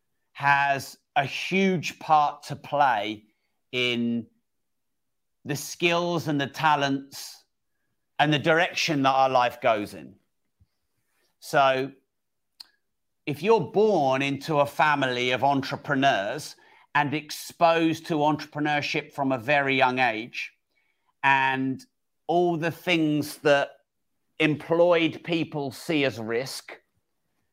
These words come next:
you're taught is normal and where all the success and the opportunity are,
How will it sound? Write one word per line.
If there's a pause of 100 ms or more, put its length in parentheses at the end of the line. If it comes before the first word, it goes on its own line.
(220)
you're
taught (640)
is (100)
normal (260)
and
where
all
the
success
and
the
opportunity
are,